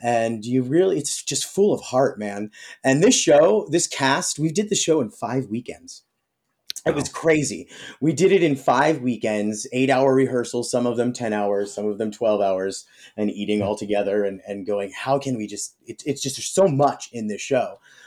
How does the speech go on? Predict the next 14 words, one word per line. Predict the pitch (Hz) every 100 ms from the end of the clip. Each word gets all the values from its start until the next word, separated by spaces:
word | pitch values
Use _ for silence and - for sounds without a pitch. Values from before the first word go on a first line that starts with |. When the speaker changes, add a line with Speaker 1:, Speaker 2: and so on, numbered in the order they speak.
| - -
Speaker 2:
Yeah. | 110 107 101
Speaker 1:
Um, | 95 - _ _ - _ -
and | 139 131 127 127 160 - _ _
we | 143 220
act-, | 277 220
we | 156 208
had | 269
a | 320
hard | 170 160
time | 147 147
casting | 131 131 160 - 139 107
the |
show | 101 110 98
too. | - 180 120